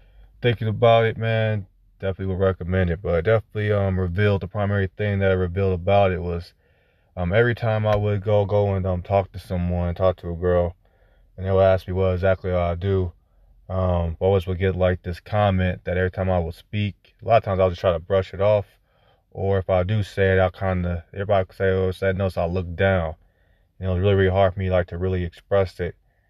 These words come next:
um, comfortably. And, uh,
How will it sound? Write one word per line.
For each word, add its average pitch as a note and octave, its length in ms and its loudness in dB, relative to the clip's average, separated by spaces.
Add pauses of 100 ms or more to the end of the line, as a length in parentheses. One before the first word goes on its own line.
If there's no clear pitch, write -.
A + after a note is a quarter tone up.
(400)
um, E2+ 220 -8
comfortably. E2+ 720 -4 (760)
And, F2+ 420 0
uh, E2+ 500 0